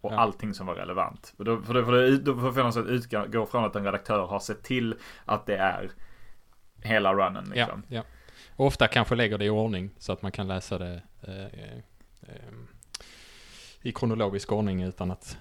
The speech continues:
Speaker 2: liksom hoppa mellan samlingsvolymer. Eh,
Speaker 1: Nej, precis.
Speaker 2: det, det är ju också rätt så skönt. Ehm, ja.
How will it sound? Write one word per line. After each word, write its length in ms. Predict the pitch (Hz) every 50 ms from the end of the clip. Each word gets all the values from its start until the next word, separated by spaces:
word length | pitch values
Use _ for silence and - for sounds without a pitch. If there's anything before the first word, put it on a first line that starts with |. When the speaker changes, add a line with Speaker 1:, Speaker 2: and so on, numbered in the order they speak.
| -
Speaker 2:
liksom 260 | - 113 - - 101 92
hoppa 260 | 113 113 - - 95
mellan 340 | 98 104 104 101 95 92 -
samlingsvolymer. 720 | - 101 95 95 92 90 - - 98 98 95 - - - - - - - -
Eh, 60 | 113 107 107 - 107 110 -
Speaker 1:
Nej, 140 | - 110
precis. 300 | - - - 101 90 98
Speaker 2:
det, 80 | - 107 -
det 160 | - 107 117
är 60 | 110 107
ju 80 | 107
också 500 | 101 101 - - 104 101 98 98 101 104 - - 117 - - 123 113
rätt 140 | 110 107 -
så 140 | - 104 101
skönt. 460 | - - 101 101 101 - - - - - - -
Ehm, 440 | 107 95 95 101 107 104 - - 117 - _ _ _ - - - - - - - - - - - - - - _
ja. 280 | - 127 165 185 -